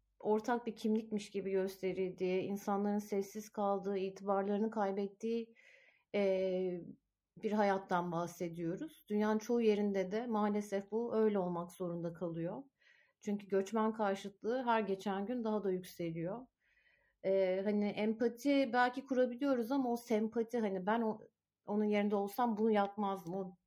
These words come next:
bir, e, adımı daha atmıyoruz. Atamıyoruz. Çünkü, e,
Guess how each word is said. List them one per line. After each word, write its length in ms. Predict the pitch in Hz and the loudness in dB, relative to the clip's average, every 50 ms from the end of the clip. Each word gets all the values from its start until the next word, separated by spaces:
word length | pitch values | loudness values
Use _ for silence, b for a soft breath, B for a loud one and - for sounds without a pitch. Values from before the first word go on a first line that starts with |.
| _ - | _ -10
bir, 280 | 254 262 262 262 - - _ _ _ _ _ _ _ _ _ _ _ - | -8 -8 -8 -8 -10 -14 _ _ _ _ _ _ _ _ _ _ _ -2
e, 320 | 220 220 214 208 196 - | 0 0 0 0 -2 -2
adımı 400 | - 220 220 208 233 240 262 240 | 0 0 0 0 0 0 0 0
daha 220 | 233 226 240 269 - | 0 0 0 0 0
atmıyoruz. 840 | 240 247 247 - 220 202 185 180 175 190 254 302 - - - _ _ _ _ - - - _ _ _ _ | 0 0 0 -2 -2 0 0 0 -2 -4 -6 -10 -12 -16 -20 _ _ _ _ -20 -20 -20 _ _ _ _
Atamıyoruz. 880 | - 220 214 - 320 320 320 247 208 202 202 226 311 330 - - - - - | -2 0 0 2 2 2 2 2 2 2 0 -2 -4 -8 -10 -16 -20 -20 -10
Çünkü, 640 | - 262 262 254 254 277 277 277 277 269 262 - - | -6 -4 -4 -2 -2 0 0 0 0 -2 -4 -2 0
e, 60 | 220 | 2